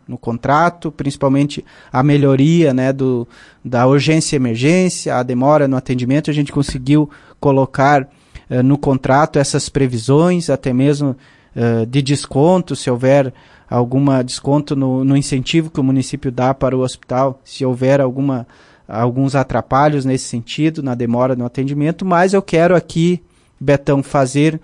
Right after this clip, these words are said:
um comunicado pra nossa população de Vacaria. Todos nós acompanhamos os acontecimentos nos últimos anos, né, principalmente de mortes de recém-nascidos, né, no hospital. Então, diante de tudo isso, o que que nós fizemos? Nós fizemos,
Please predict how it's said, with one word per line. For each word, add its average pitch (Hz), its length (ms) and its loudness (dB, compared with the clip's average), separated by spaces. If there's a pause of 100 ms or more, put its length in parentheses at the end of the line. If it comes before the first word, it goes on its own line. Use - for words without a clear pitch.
(160)
um 139 120 -4
comunicado 151 800 2
pra 147 180 -2
nossa 139 300 0
população 139 580 -2
de 135 60 -4
Vacaria. 127 380 -2
Todos 254 420 0
nós 196 300 2
acompanhamos 151 920 0 (380)
os 147 340 -2
acontecimentos 175 1040 0
nos 143 200 -4
últimos 147 480 -4
anos, 151 300 -2
né, 147 100 -2
principalmente 165 600 -4
de 170 60 -4
mortes 156 540 0
de 156 120 -2
recém-nascidos, 151 920 -4
né, 143 240 -2
no 147 200 -2
hospital. 143 600 0 (500)
Então, 185 360 0 (280)
diante 165 420 0
de 170 100 -2
tudo 175 340 0
isso, 175 380 2
o 165 60 -4
que 165 160 -2
que - 100 -10
nós 160 220 -2
fizemos? 135 480 -2
Nós 131 180 -4
fizemos, 143 460 -2